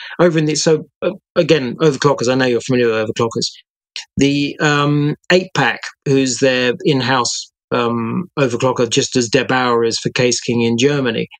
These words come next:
has his range of, uh, eight pack P Cs, which are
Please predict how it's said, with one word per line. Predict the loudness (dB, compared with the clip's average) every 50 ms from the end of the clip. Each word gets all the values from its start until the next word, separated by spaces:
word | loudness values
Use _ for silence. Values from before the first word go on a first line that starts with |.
| _ _ _ _ _ _ -2
has | 0 0 2 2
his | 0 -2 0
range | 2 2 2 2 2 -2 -2 -2 0
of, | -2 -2 -2 -6 -10 -14 _ _
uh, | -4 -4 -2 0
eight | 0 0 0 0 -2
pack | -4 -4 -4 -4 -4 -2
P | 0 0 0
Cs, | 2 2 2 0 0 0 -2 -4 -6 -8 -10 _ _ _ _ _ _ _ 0
which | 0 0 2 2 2
are | 2 2 2 0 -2